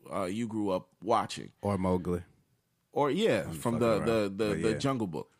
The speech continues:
Speaker 2: Yeah, yeah, yeah.
Speaker 1: Yeah, yeah.
Speaker 2: Yeah.
Speaker 1: Um, there's a lot of things that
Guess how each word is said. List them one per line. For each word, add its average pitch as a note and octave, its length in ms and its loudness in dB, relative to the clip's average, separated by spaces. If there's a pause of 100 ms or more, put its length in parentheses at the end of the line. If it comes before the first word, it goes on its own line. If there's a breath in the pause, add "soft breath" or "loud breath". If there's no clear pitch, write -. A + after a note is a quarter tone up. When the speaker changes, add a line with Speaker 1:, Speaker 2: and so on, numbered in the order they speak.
(120)
Speaker 2:
Yeah, F2 180 -4
yeah, D#2 340 -4
yeah. D2+ 100 -4
Speaker 1:
Yeah, C#3 180 2
yeah. G2 260 2 (200)
Speaker 2:
Yeah. D#2 180 -8 (440)
Speaker 1:
Um, C3 580 0 (2500)
there's E3 220 2
a F3 40 2
lot F#3 200 6
of E3 80 -4
things E3 260 -2
that C#3 240 0